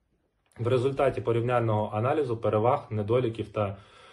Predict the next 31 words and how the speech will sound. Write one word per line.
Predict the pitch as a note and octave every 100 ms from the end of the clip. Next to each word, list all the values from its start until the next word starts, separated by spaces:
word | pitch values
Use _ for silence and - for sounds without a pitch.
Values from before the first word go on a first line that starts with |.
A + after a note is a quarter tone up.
| - -
особливостей | A#2+ A#2 D3+ C#3 G#2+ F#2+ G2+
застосування | A2 A2+ B2+ D3+ F#3+ E3+
було | C3 C3+ E3+ E3+
обрано | E3+ D#3 C#3+ C3+
мову | C#3 D3
програмування | C3 B2+ B2 A#2+ C3 B2+ B2+
Go | A2+ A2+ F2
для | E2+ F#2+
Visual | F#2+ D3 B2+ A2+ A2+
Studio | A#2 A2+ A2
Code, | A2 E2+ - - - -
систему | - C3 C3 E3 D3+ C3+
керування | A2 B2 B2+ B2 A2+
базами | A2 A#2 G#2+ G#2 G2+
даних | A2 G2 F#2+
Post | - G#2
Gr | G2+
S | G2+ -
Q | A#2+ F3+
L, | F3
а | A#2
також | A2 - E3 -
вирішено | C#3 D3 - C#3+
реалізувати | - A2+ G#2+ G#2+ C3 C#3 C3+ C3 - _ _ _ _ _ _ _ _ _ _ - - _ _
аутентифікацію | C3 C3+ C3 C3 C3 C3 A2+ - F#2+
користувачів | E2+ G2 G2 G2+ G2+ E3 E3+
на | A2+
основі | G#2 G#2 C#3 A#2
логіну | G#2+ B2 A#2 G2+
та | A2+
паролю. | A2+ G#2+ F#2 D#2